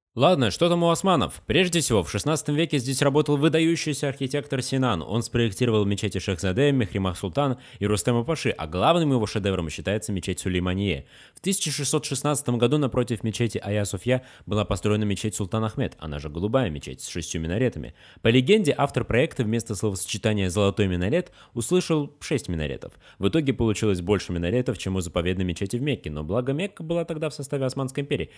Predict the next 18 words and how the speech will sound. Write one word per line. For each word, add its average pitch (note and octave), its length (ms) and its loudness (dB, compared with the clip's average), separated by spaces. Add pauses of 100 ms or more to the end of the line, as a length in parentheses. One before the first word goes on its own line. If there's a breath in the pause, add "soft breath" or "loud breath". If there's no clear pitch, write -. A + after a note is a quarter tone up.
(100 loud breath)
так F#2 100 -4
что - 100 -12
там F2+ 100 -4
просто F#2 240 -4
взяли A2+ 300 0
и F2+ 80 2
достроили E2 400 -4
пару D#2+ 260 -6
минаретов, E2 420 -4
чтобы D2+ 300 -6
рекорд F2 300 -4
в E2 40 -8
этом D#2 160 -10
плане D#2 220 -6
оставался D2 420 -10
все-таки - 460 -16
у E2 60 -14
Мекки. E2+ 400 -6